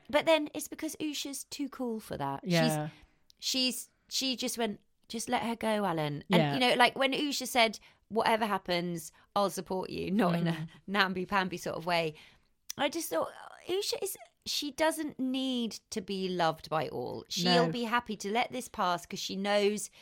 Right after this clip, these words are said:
Speaker 1: Pat needed to get off that off her
Speaker 2: Yeah.
Speaker 1: chest. And
Speaker 2: And
Speaker 1: then
Speaker 2: also,
Speaker 1: go and
Speaker 2: it's like we said last week, she doesn't care what the village thinks of her.
Speaker 1: No,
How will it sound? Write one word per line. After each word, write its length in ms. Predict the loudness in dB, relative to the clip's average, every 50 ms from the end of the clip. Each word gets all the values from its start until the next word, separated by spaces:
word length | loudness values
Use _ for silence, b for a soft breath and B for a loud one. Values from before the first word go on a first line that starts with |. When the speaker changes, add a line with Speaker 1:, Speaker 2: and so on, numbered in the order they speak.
| b b b b
Speaker 1:
Pat 240 | 4 6 6 6 4
needed 280 | 0 -4 -4 -4 -8 -10
to 60 | -4 0
get 180 | 2 2 2
off 120 | 2 0 0
that 120 | 0 2 2
off 160 | 2 0 -2
her 120 | -2 -4 0
Speaker 2:
Yeah. 300 | 2 4 6 6 4 4
Speaker 1:
chest. 160 | 0 -4 -6 -2
And 120 | 2 4
Speaker 2:
And 80 | 6 6
Speaker 1:
then 40 | 8
Speaker 2:
also, 140 | 8 10 10
Speaker 1:
go 40 | 10
and 80 | 10 8
Speaker 2:
it's 80 | 8
like 180 | 6 6 6 6
we 80 | 2 2
said 300 | 4 4 4 4 4 2
last 240 | 2 2 2 2
week, 240 | 2 2 0 0 -2 -4
she 240 | -4 -2 -2 -2 0
doesn't 360 | 2 2 2 2 0 -4 -2
care 300 | 0 2 4 4 4 4
what 160 | 2 2 2
the 80 | 2 0
village 280 | 2 2 0 0 0
thinks 280 | -2 -4 -4 -4 -6 -6
of 120 | -6 -4
her. 180 | -4 -6 -6 -8 -12 _ _ _ _ _ _ _ _ _ _ -18 -14 -10 -6
Speaker 1:
No, 260 | -6 -6 -6 -6